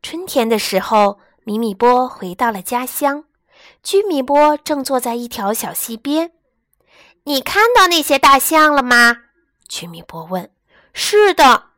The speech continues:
米米波回答。“你和他们一起穿越大平原了吗？”居米波问。“是的。”“你试过在泥塘里打滚儿，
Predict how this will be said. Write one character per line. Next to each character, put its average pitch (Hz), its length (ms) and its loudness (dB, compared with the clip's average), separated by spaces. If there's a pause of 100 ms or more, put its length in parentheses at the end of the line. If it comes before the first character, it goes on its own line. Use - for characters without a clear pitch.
(320)
米 185 180 -14
米 185 100 -16
波 180 160 -16
回 180 240 -14
答。 160 320 -10 (880)
“你 285 160 0
和 254 140 2
他 277 220 2
们 320 200 0
一 330 140 -2
起 262 320 -4
穿 330 240 2
越 330 140 2
大 311 180 0
平 392 240 -4
原 415 300 0
了 277 80 4 (100)
吗？” 196 200 -2 (580)
居 - 160 -12
米 170 120 -18
波 165 220 -16
问。 175 240 -10 (480)
“是 381 400 -2
的。 202 380 4 (680)
”“你 247 200 0
试 262 280 0
过 240 240 4
在 240 180 2
泥 233 180 -4
塘 285 200 0
里 294 140 -4
打 240 240 4
滚 - 180 2
儿， - 200 6